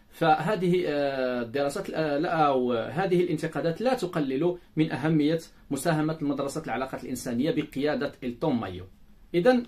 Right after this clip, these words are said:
إلى هنا وصلت إلى نهاية هذه الحلقة، أحبابي الكرام. إن شاء الله، في الحلقة المقبلة سوف أواصل في مدرسة العلاقات الإنسانية.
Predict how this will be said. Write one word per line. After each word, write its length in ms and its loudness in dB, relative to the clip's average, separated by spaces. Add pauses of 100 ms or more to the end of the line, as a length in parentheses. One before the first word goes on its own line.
(120)
إلى 120 4
هنا 240 0
وصلت 400 0
إلى 180 0
نهاية 400 0
هذه 300 -4
الحلقة، 360 -10
أحبابي 420 -8
الكرام. 420 0 (420)
إن 60 0
شاء 200 2
الله، 240 2
في 120 -6
الحلقة 440 -2
المقبلة 800 -2 (240)
سوف 280 -2
أواصل 440 0
في 140 -6
مدرسة 320 -4
العلاقات 420 -8
الإنسانية. 640 -4